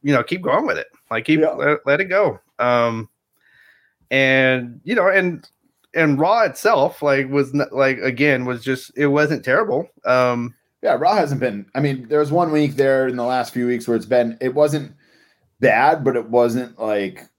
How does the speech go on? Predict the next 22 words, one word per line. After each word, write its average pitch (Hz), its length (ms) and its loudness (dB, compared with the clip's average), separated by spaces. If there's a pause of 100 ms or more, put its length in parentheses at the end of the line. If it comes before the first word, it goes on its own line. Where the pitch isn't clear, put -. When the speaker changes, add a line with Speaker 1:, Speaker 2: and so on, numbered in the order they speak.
(160)
Speaker 2:
compared 131 320 -2
to - 40 -8
Speaker 1:
Didn't 139 80 2
Speaker 2:
what 131 120 0
it - 40 0
Speaker 1:
blow 135 80 2
your 120 80 2
Speaker 2:
has 123 180 2
been, 131 80 0
it 151 140 2
Speaker 1:
mind, 143 120 -4
Speaker 2:
just 131 160 0
Speaker 1:
no. 156 60 0
Speaker 2:
wasn't 139 260 -2
Speaker 1:
<laughs> 123 40 -6
Speaker 2:
anything, 117 380 -2
right? 110 300 -2 (160)
Right. 120 280 0
It 117 60 -2
was 120 120 -2
just 139 180 -2
nothing, 107 440 -2